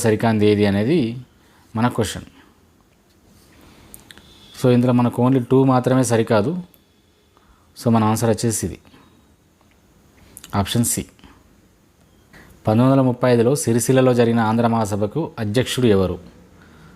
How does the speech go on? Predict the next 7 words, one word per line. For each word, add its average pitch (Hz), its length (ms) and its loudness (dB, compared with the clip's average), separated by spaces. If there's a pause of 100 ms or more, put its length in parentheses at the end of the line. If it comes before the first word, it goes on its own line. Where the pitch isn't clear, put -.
(120)
So 117 200 0
బద్దం 113 340 2
ఎల్లారెడ్డి, 113 460 2 (560)
మందముల 117 420 0
నరస్-, 104 220 -6 (1400)
మద్దముల 117 420 2
నరసింహారావు, 113 640 0